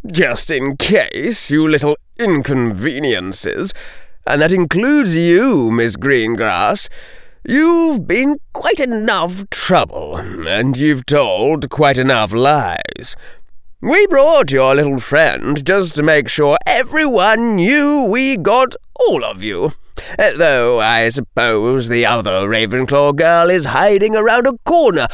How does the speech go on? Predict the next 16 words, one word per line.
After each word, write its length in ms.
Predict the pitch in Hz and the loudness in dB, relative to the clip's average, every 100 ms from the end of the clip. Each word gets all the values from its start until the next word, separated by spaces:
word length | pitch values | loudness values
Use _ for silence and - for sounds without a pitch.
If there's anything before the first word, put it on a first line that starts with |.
| - | 0
or 240 | 427 359 302 | 2 2 0
clinging 520 | 370 381 330 302 285 | 0 2 2 2 0
to 100 | 262 | 0
the 140 | 269 269 | 0 0
ceiling 880 | - - 302 294 349 285 175 151 143 | -2 -8 -4 0 2 2 2 0 0
somewhere. 640 | 147 135 123 110 90 78 - | 2 2 0 0 -2 -6 -10
<laughs> 40 | - - | -12 -4
Ha! 140 | - - - - - - | -4 -4 -12 -14 -14 -4
Well, 340 | - 160 - - - - - - | 0 0 -4 -12 -14 -14 -14 -8
no 420 | 135 107 85 82 | -2 -2 -2 -4
matter. 460 | 76 95 127 117 - 50 - - - - - - | -4 0 0 -2 -8 -10 -10 -16 -18 -18 -16 -8
This 760 | - 190 185 175 170 - - - | -2 2 4 4 2 -4 -8 -4
is 540 | - 147 127 117 131 131 | 2 4 2 0 -2 0
your 460 | 131 113 104 110 - - - - - _ - _ _ _ - | 2 4 2 0 -4 -20 -20 -20 -20 _ -20 _ _ _ -4
Enough 1120 | 247 302 330 330 311 269 170 139 117 - - - - | 2 4 4 2 2 2 2 0 -2 -4 -8 -10 -6
talk, 1300 | - 117 151 147 135 113 92 87 - - - - | -4 0 2 4 4 2 2 -2 -4 -8 -6 -8